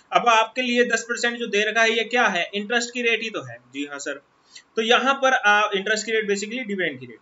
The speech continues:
तो यहाँ पर सौ रुपये पर ही आप दोगे ना, तो आपके लिए cost कितनी आ रही है? दस रुपये आ रही है। अब आपको बदले में सौ रुपये मिले थे क्या? नहीं सर,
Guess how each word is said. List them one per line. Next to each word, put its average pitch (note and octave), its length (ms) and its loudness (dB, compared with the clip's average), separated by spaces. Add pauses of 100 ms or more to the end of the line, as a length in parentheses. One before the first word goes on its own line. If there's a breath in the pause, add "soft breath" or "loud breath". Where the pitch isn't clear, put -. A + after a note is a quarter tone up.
(460)
तो A3 60 0
यहाँ A#3 280 4
पर B3+ 160 2
सौ A#3+ 260 2
रुपये B3 200 0
पर B3 140 -2
ही A#3+ 160 2
आप A#3+ 200 4
दोगे G3+ 260 -2
ना, C3 100 -2
तो G3+ 160 -6
आपके A3 260 0
लिए B3+ 120 2 (100)
cost C4+ 280 0
कितनी B3 280 -2
आ G#3+ 80 4
रही G3 120 -2
है? A#3+ 60 -4
दस A#3 200 0
रुपये D#3 220 -8
आ A2+ 40 -8
रही A2+ 120 -16
है। - 180 -20 (300 soft breath)
अब A#3 140 4
आपको A#3+ 360 4
बदले A#3+ 320 4
में C#4 140 4
सौ B3 220 2
रुपये C4 180 4
मिले B3 200 4
थे C#3 160 -2
क्या? D#3+ 180 0
नहीं G3 220 0
सर, A#3+ 180 -2